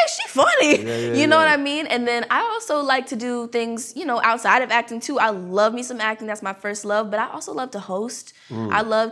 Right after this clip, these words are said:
Speaker 1: to, you know, I'm starting to, you know, touch into, uh, vlogging a little bit.
Speaker 2: Yeah.
Speaker 1: I'm getting my toe wet with that. But yeah, uh, s-, you know, stuff like
Speaker 2: I
Speaker 1: that
Speaker 2: can dig
Speaker 1: where,
Speaker 2: it.
Speaker 1: you know,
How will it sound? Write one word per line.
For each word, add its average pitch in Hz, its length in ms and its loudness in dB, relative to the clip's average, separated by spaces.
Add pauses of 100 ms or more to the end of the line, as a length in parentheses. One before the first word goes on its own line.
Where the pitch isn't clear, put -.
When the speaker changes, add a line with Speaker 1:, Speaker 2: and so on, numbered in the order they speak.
Speaker 1:
to, 214 260 -2
you 220 200 -6
know, 220 360 -2 (240)
I'm 214 160 -2
starting 220 400 0
to, 208 220 -4 (220)
you 226 100 -2
know, 190 160 2
touch 214 600 0
into, 262 480 2 (240)
uh, 214 240 4
vlogging 226 640 -2
a 196 40 -4
little 214 320 -2
bit. 233 400 -2 (100)
Speaker 2:
Yeah. 202 120 -8
Speaker 1:
I'm 190 160 -6
getting 208 160 -4
my 208 140 -4
toe 226 340 -4
wet 196 240 -2
with 190 160 -6
that. 185 380 -4
But 190 420 2
yeah, 214 500 2
uh, 233 160 0
s-, 247 260 -8
you 349 120 -6
know, 403 120 -8
stuff 349 260 -6
like 262 180 -4
Speaker 2:
I - 40 -14
Speaker 1:
that 220 280 0
Speaker 2:
can - 40 -
dig - 40 -8
Speaker 1:
where, 190 280 -4
Speaker 2:
it. - 100 -20 (340)
Speaker 1:
you 240 140 -8
know, 190 280 0